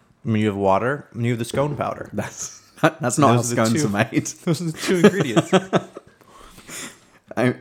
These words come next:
Speaker 2: uh, is that how a lot of things are made here?
Speaker 1: Mm-hmm.
Speaker 2: Yeah.
Speaker 1: Well,
Speaker 2: Cakes and
Speaker 1: there's
Speaker 2: things.
Speaker 1: usually a lot of, like, animal parts, too. Like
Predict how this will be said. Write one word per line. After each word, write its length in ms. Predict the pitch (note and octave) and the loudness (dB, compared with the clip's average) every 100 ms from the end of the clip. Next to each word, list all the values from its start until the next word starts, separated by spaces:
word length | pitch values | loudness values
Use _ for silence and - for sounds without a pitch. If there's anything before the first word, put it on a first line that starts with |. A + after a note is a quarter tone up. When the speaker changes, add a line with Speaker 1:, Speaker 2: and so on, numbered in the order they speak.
| - | -8
Speaker 2:
uh, 80 | - - - - - _ _ _ _ _ _ _ - - - - - - - - | -14 -14 -20 -20 -20 _ _ _ _ _ _ _ -12 -12 -12 -10 -8 -8 -6 0
is 100 | C3+ | 4
that 160 | E3+ | 4
how 100 | F3 | 4
a 40 | C#3+ | 2
lot 200 | A2 B2 | 0 -2
of 80 | A#2+ | -6
things 220 | C#3+ C#3 | -4 -2
are 40 | |
made 240 | C3 C#3 C3 | -4 -6 -6
here? 220 | D3 C#3+ - _ _ _ _ _ _ - | -8 -8 -14 _ _ _ _ _ _ -6
Speaker 1:
Mm-hmm. 360 | B2+ B2 A#2+ B2+ _ - | -4 -4 -6 -10 _ -8
Speaker 2:
Yeah. 100 | G2+ | -8
Speaker 1:
Well, 80 | - _ _ _ _ _ _ - - | -8 _ _ _ _ _ _ -20 -10
Speaker 2:
Cakes 240 | - B2 B2 | -2 0 0
and 80 | |
Speaker 1:
there's 100 | B2 | 0
Speaker 2:
things. 20 | A#2+ | 0
Speaker 1:
usually 280 | E3 C3+ | 0 2
a 60 | G2+ | 0
lot 180 | F#2+ F#2+ | 2 0
of, 120 | F2+ | -2
like, 320 | F2+ F2 - - _ _ _ | -2 -4 -8 -20 _ _ _
animal 280 | G2+ F#2+ F2 | -2 0 0
parts, 400 | - - - - | -6 -12 -14 -14
too. 240 | - - - _ _ E2 | -10 -10 -12 _ _ -8
Like 240 | E2+ | -8